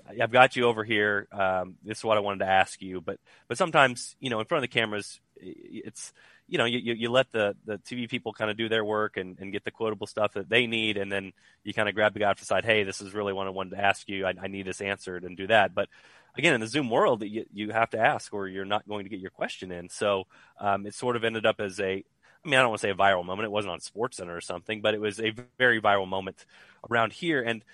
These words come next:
speaking to your point, um, you know, K U hired Travis Goff afterwards, and obviously they had a lot of different directions they could have gone, and, and the search committee cer-, certainly seems like them, uh, along with Turnkey, brought up a lot of different candidates for K U. But,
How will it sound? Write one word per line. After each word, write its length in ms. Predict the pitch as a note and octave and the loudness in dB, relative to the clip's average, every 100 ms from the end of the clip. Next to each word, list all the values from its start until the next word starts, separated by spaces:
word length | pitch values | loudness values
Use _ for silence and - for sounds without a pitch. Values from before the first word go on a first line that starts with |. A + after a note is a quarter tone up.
| - | -20
speaking 320 | - - - D3+ | -10 -8 -8 -10
to 120 | - | -8
your 80 | A2 | -8
point, 520 | - A2+ A2 G2 - - | -8 -6 -4 -6 -12 -10
um, 380 | G#2 G#2 G2 G2+ _ _ _ | -2 0 0 -6 _ _ _
you 100 | B2+ | -8
know, 160 | G#2+ G#2 _ | -6 -8 _
K 120 | - | -4
U 160 | C3+ B2+ | -4 -2
hired 240 | A2+ A2 | 0 0
Travis 320 | - G#2+ G#2+ | 2 2 2
Goff 240 | - F#2+ F2+ | 2 2 2
afterwards, 540 | F2+ F#2 F2 F2 - | 0 -4 -8 -8 -10
and 200 | F#2 F2 E2+ - | -10 -10 -12 0
obviously 380 | G2+ G2+ - | 0 0 -6
they 180 | F#2 F2 - _ _ | -6 -6 -8 _ _
had 120 | C#3+ | 2
a 20 | |
lot 80 | C#3 | 2
of 60 | D3+ | 2
different 200 | C#3 A2+ | 0 0
directions 380 | A2+ A#2+ A2 | 2 2 -2
they 100 | G2+ | -6
could 140 | G2 G#2 | -4 -4
have 80 | F#2 | -2
gone, 320 | G2 G#2 A2+ | 0 0 0
and, 220 | F#2 F2 | -4 -10
and 100 | F#2+ | -14
the 60 | F#2 | -12
search 260 | - G#2 | -10 -12
committee 320 | - F#2+ F#2+ - _ _ | -10 -8 -8 -8 _ _
cer-, 240 | - B2 | -14 -12
certainly 400 | - - C3 B2 | -8 -2 -2 -2
seems 260 | - A#2 G#2+ | -4 -6 0
like 300 | G#2 - _ - _ | 0 -2 _ -20 _
them, 380 | G2+ G#2 G#2+ A2 - _ _ | 2 4 4 0 -12 _ _
uh, 320 | - F#2 F#2+ F#2+ | 0 2 2 2
along 220 | G2 G#2+ | 0 0
with 140 | G2 | -4
Turnkey, 500 | - A2+ G#2+ G2 F#2 D#2+ _ | -6 -6 -6 -10 -10 -12 _
brought 220 | G#2+ A2 | 2 4
up 160 | A2 - | 6 2
a 40 | |
lot 180 | F#2+ G#2+ | 2 4
of 80 | G#2+ | 4
different 200 | G#2+ F#2+ | -2 -4
candidates 300 | A2 G2 F#2 | -4 -4 -4
for 80 | F#2+ | -10
K 160 | - | -6
U. 300 | F#2 G2 G#2+ | -4 -4 -6
But, 240 | F2 F#2 | -4 -6